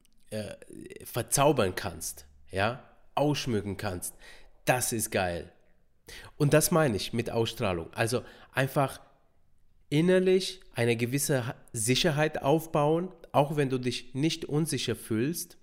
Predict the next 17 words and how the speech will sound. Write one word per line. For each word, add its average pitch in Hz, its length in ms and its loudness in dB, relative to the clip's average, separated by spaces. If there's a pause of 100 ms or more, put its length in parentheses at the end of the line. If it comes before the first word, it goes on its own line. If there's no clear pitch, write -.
(540)
indem 123 360 -2
du 127 100 -4
dich 120 200 -2
einfach 117 300 -2
dran 117 280 -2
erinnerst, 117 600 -2 (400)
dass 120 200 0
auch - 360 -2
dein 131 400 0 (180)
Mensch 113 380 -2
da 110 120 0
gegenüber 110 800 -2 (1900)
Fehler 120 520 0
hat, 135 220 -2
genauso 107 480 0
wie 104 100 -2
du, 104 360 -6